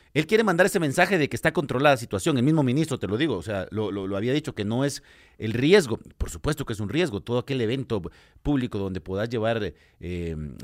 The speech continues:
público va a ser un riesgo. Y entonces esto está llevando un riesgo grandísimo, grandísimo. Yo creo que se está jugando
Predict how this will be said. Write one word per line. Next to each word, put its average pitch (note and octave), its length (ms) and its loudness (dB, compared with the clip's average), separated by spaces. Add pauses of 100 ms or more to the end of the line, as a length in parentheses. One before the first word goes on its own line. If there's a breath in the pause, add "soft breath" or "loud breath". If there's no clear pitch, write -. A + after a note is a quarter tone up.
(100)
público C#3+ 500 4 (160)
va A2+ 60 -2
a - 20 -2
ser A#2+ 140 -4
un A#2+ 80 0
riesgo. C#3 380 2 (420 soft breath)
Y A#2 80 -2
entonces C3 260 -2
esto G#3 220 4
está G#3 100 0
llevando F3+ 300 6
un D3+ 80 0
riesgo D#3 480 2
grandísimo, A2+ 800 0
grandísimo. G#2 560 -2
Yo B2+ 100 2
creo A3 160 6
que G3+ 80 -2
se F3 60 0
está E3+ 160 2
jugando E3 520 2